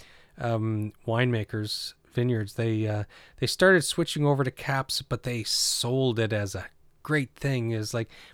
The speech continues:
'cause there's a certain percentage of bottles are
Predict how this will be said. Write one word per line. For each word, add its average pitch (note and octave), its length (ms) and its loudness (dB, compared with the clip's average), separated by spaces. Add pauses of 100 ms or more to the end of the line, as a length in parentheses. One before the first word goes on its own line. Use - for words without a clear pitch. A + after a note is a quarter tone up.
'cause B2+ 140 -4
there's C3 360 2
a A#2+ 200 2
certain G3 360 -2
percentage C#3+ 580 0
of A2+ 160 -6
bottles B2 380 0
are A2 160 -2